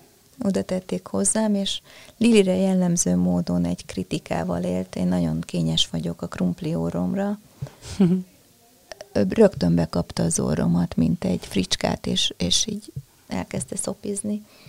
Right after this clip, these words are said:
Mondom, jól kezdődik. <laughs> És, és ez így is maradt aztán addig, amíg megtanult beszélni, <laughs> és a mai napig.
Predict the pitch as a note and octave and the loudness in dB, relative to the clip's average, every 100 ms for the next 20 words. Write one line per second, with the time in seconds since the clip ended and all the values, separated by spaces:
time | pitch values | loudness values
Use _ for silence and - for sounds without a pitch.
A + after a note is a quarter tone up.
0 | - - - _ - F#3+ G3 G#3 G3 - | -20 -20 -20 _ -6 -2 2 2 2 0
1 | F3 - E3+ F3 F#3+ - - - B3 - | -4 -2 -2 -2 -4 -4 -2 8 10 10
2 | - C4+ - D#4+ C4 G#4+ D4+ A#4 D#4 C4+ | 8 6 10 8 10 6 6 4 4 -2
3 | - D4+ - G4 G4 D#4+ - - B2+ - | 0 -2 4 4 8 6 4 -6 2 6
4 | - A#3+ - - - - - - - - | 8 8 6 2 -10 -16 -16 -10 -10 -10
5 | - G3 F#3+ F#3+ F#3+ G3+ F3+ F3+ - G#3 | -2 0 4 4 6 4 4 2 6 6
6 | D#3+ F3+ - - G3+ - F3+ E3+ E3 D#3+ | 8 4 2 4 4 6 6 8 6 4
7 | D3 E3 E3+ G3 - - - - - - | 2 2 4 4 2 -8 -14 -16 -14 -16
8 | - _ G3+ - - D#3+ D#3+ C3+ B2 - | -18 _ 0 2 2 2 0 0 2 6
9 | A3 A#3 - - D4 G#4 - G#4+ - G#4 | 8 8 8 6 8 6 4 -2 0 2
10 | - - - F3+ F3+ E3+ E3+ F3 A3+ | 2 2 2 8 8 8 4 4 -2